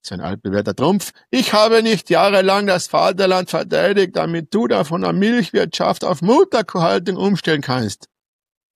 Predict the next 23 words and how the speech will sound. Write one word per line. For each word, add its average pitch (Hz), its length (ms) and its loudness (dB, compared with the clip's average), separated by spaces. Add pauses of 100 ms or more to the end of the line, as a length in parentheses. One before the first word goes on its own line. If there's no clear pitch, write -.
"Opa, 117 440 0
du 117 160 0
warst 120 280 -2
in 113 160 -4
Finnland 131 540 -2
stationiert." 110 840 0 (440)
"Ganz 226 440 -2
genau, 254 560 2
und 165 140 -2
hätten 202 300 0
wir 233 100 4
damals 247 460 2
nicht 247 260 -6
gewonnen, 254 680 0 (380)
dann 233 320 0
müsstet - 340 -4
ihr 185 260 0 (160)
am 156 280 -10
Tisch 247 340 0
heute 165 380 0
alle 226 420 4
Finnisch 269 460 0
sprechen." 120 580 -2